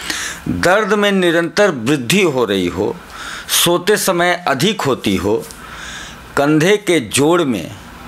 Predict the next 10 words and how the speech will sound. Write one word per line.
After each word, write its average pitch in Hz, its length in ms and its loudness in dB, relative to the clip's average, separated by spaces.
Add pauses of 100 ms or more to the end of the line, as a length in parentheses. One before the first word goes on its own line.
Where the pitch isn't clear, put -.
(840)
जोड़ 165 520 2
का 151 240 0
दर्द 117 580 -2 (1900)
में 131 260 0 (180)
कमी 165 420 2 (1700)
और 110 420 2 (260)
जोड़ 156 460 4
में 127 340 -2 (880)
कठोरता 147 600 2
आना 110 560 -2